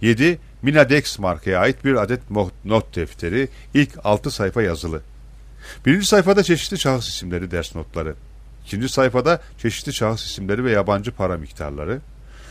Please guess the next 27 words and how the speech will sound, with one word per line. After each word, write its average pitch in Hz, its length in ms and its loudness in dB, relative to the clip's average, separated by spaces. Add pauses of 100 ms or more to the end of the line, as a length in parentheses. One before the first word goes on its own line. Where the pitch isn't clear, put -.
Üçüncü 180 320 -2
sayfada 180 560 6 (360)
günlük 165 320 2
yapılacak 113 420 0
işler 104 300 0
programı. 80 540 -8 (540)
Dördüncü 113 360 4
sayfada 135 400 2
günlük 120 340 -4
program 104 420 0
ve 98 60 -2
çeşitli - 360 -6
şahıs 101 300 -4
isimleri 90 400 -4
ve 117 100 -2
cep 110 240 -2
telefon 87 380 -4
numaraları. 76 540 -8 (680)
Beşinci 156 340 2
sayfada 175 580 4 (240)
yirmi 131 240 2
iki 170 280 2
Temmuz 123 380 0
iki 117 200 -6
bin 117 60 -2
iki 127 260 -4
günü 90 280 -4